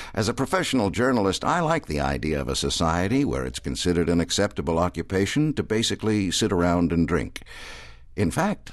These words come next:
I like almost everything about Paris. The city is gorgeous, the food is wonderful,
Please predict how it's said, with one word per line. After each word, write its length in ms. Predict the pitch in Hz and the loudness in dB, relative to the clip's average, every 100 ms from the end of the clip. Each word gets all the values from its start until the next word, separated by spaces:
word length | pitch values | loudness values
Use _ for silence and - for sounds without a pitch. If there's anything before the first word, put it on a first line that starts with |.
| - | -6
I 180 | 117 190 | 0 2
like 240 | 180 - | 2 2
almost 380 | 170 185 170 - | 0 2 0 0
everything 400 | 165 180 - 71 | 0 0 0 -2
about 280 | 60 53 - | -2 -2 -2
Paris. 480 | 71 55 55 - - - - - 65 | -2 -2 -4 -6 -10 -18 -20 -14 -4
The 80 | |
city 340 | - 117 85 60 | 0 2 2 -2
is 140 | 55 | -6
gorgeous, 760 | - 82 64 62 80 - - - | -4 -2 -2 -2 -4 -6 -8 -10
the 120 | - | -10
food 480 | - - 85 80 73 | -6 0 2 2 0
is 120 | 71 | -4
wonderful, 760 | 57 82 78 80 - 71 90 | -2 -2 0 -4 -4 -4 -4